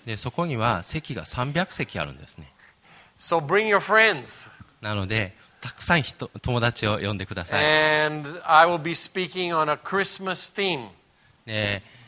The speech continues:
Speaker 1: えーと、クリスマスのテーマについてお話ししたいと思います。
Speaker 2: Yeah, and so I think anyone who's never been to church, it would be a good time.
Speaker 1: そう。なので、えーと、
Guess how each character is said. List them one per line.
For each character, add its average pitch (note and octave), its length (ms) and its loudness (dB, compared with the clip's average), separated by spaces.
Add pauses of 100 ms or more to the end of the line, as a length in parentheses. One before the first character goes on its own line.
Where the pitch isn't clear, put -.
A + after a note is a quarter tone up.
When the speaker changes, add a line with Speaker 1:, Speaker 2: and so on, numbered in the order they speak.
Speaker 1:
え F#2 140 -4
ー - 20 -6
と、 - 140 -6
ク - 160 -4
リ D#3 100 -2
ス F3+ 140 -6
マ F3 100 2
ス - 160 -6
の F#2 80 -6
テ G#2+ 200 -2
ー - 20 -2
マ F#2 120 -4
に E2 100 -8
つ - 120 -12
い E2 80 -10
て A#2+ 400 -4
お F2+ 40 -16
話 E2 300 -8
し - 60 -10
し - 40 -12
た A2 140 -4
い F2+ 60 -6
と D#2 120 -12
思 C#2+ 120 -12
い C#2+ 40 -14
ま D2+ 160 -18
す。 B2+ 100 -16
Speaker 2:
Yeah, A#2+ 140 -8 (360)
and C3+ 80 -8
so C#3+ 260 4
I C#3+ 120 6
think D#3 200 -6
anyone E3+ 520 0
who's D3+ 180 -6
never D#3 220 2
been E3+ 160 -2
to D#3 100 -6
church, F3+ 340 0
it D#3 40 -4
would D3 140 0
be C#3+ 120 -4
a C#3+ 60 0
good D3 260 -4
time. C3 300 -2 (300)
Speaker 1:
そ - 160 -20
う。 E2+ 60 -18 (300)
な G2+ 120 -2
の F2+ 120 -2
で、 C3 340 0
え E2+ 220 -6
ー - 40 -18
と、 D2+ 180 -12